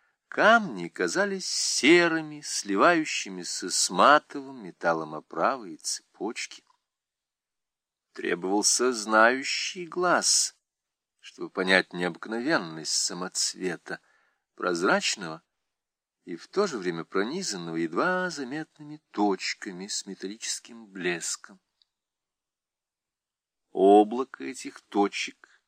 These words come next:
рассеянных в прозрачной основе, придавало камню его странный серый цвет и вид как бы хрустально-прозрачного металла,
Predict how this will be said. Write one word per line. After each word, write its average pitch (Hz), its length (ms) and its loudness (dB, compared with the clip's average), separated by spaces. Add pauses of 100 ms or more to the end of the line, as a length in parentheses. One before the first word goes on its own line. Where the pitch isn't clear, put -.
(560)
рассеянных 120 880 4
в - 60 -20
прозрачной 123 800 -2
основе, 123 600 -4 (680)
придавало 127 480 2
камню 85 500 2
его 82 180 -2
странный 90 1120 -2
серый 87 580 -4
цвет - 800 -2 (760)
и 95 260 -6
вид 101 480 -2
как 82 180 -12
бы 78 120 -6
хрустально-прозрачного 147 2000 -2
металла, 92 800 0